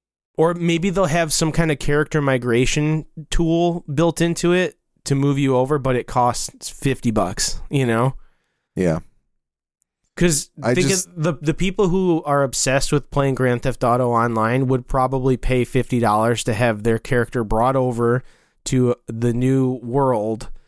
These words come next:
Speaker 1: you know, and have updated graphics and everything, you know?
Speaker 2: I would think, like, it would, it would behoove them to make a way for you to be able to go back and forth,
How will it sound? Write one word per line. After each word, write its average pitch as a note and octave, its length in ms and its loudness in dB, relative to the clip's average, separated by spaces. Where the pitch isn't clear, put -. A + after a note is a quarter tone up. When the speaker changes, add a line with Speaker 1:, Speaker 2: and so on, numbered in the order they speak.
Speaker 1:
you B2+ 100 0
know, A#2 360 0
and B2 540 0
have A#2 240 0
updated B2 480 0
graphics A2+ 480 0
and A#2+ 100 2
everything, A2+ 600 0
you B2+ 120 -2
know? A#2+ 280 0
Speaker 2:
I D3+ 120 0
would F3 180 0
think, E3+ 320 -4
like, C3+ 240 2
it A#2+ 80 2
would, A2+ 320 0
it A#2 120 2
would G#2+ 280 0
behoove A#2 400 2
them G#2 220 -2
to G2 120 -2
make F#2 260 0
a G2 60 2
way F#2 220 2
for - 160 -6
you F2 140 0
to D#2 80 -4
be E2 140 2
able D#2+ 100 0
to D#2+ 80 -4
go D#2+ 100 0
back C#2 320 -2
and C2 100 -10
forth, - 480 -4